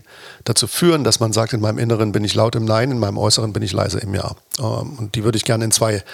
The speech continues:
zwei Kategorien packen. Das eine sind, ähm, ich sag mal so, positive Elemente, positive Aspekte und das zweite sind eher kritische. Das Positive, und das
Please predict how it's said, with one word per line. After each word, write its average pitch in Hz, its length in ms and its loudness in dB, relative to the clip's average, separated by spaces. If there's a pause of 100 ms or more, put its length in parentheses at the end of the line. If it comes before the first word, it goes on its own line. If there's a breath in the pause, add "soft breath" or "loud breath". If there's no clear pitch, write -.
(440 loud breath)
zwei 113 200 0
Kategorien 113 500 0
packen. - 320 0
Das 120 160 2
eine 113 240 2
sind, 104 380 0
ähm, 104 400 -2 (420 loud breath)
ich 104 120 -4
sag 107 120 0
mal 107 120 2
so, 95 120 -2
positive 127 640 0
Elemente, 127 420 0
positive 113 440 -2
Aspekte 117 360 -2
und 113 60 0
das 113 140 0
zweite 117 260 0
sind 113 100 -2
eher 98 140 -4
kritische. - 380 -2 (720 loud breath)
Das - 120 -2
Positive, 156 720 0
und 117 220 -4 (100)
das - 280 2